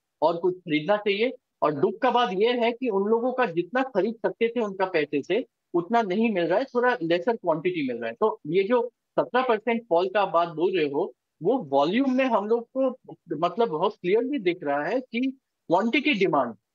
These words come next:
इस बार because of the gold price rise जो almost बीस से पच्चीस percent price jump हो गया है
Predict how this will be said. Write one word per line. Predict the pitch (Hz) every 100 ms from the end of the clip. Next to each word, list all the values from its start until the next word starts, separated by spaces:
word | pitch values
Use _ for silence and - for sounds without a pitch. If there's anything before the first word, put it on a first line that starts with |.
| _
इस | 180
बार | 180 196 220
because | 185 190 247
of | 254 240
the | 226
gold | 170 180
price | 180 165 170 143
rise | 156 185
जो | 190 147 151
almost | 160 202 247 269 _ -
बीस | 190 226
से | 240
पच्चीस | 226 185 - 262 -
percent | 190 208 196 196 -
price | 160 165 185 -
jump | 135 175 190 180
हो | 147
गया | 135 127
है | 139